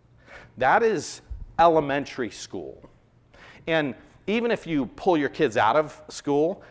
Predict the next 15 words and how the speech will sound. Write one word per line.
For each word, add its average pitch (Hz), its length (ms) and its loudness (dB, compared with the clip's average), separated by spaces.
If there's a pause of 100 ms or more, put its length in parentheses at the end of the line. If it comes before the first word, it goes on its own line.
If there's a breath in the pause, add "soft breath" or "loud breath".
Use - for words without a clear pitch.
if 135 160 0
they 151 200 4
have 165 260 2
friends 147 680 -2
that 123 160 -2
they 127 100 -2
play 120 220 0
baseball 127 500 2
with 156 320 0
or 110 80 -2
that 110 120 0
they 123 120 0
hang 131 280 -4
out 123 180 -2
with, 175 380 0